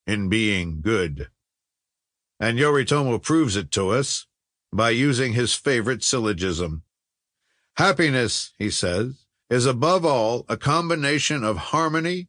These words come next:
and absence of sorrow. Wickedness, by inspiring us with discontent and anger, disturbs this harmony.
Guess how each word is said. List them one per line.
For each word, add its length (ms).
and 280
absence 560
of 140
sorrow. 600
Wickedness, 800
by 260
inspiring 880
us 220
with 240
discontent 880
and 200
anger, 720
disturbs 880
this 220
harmony. 640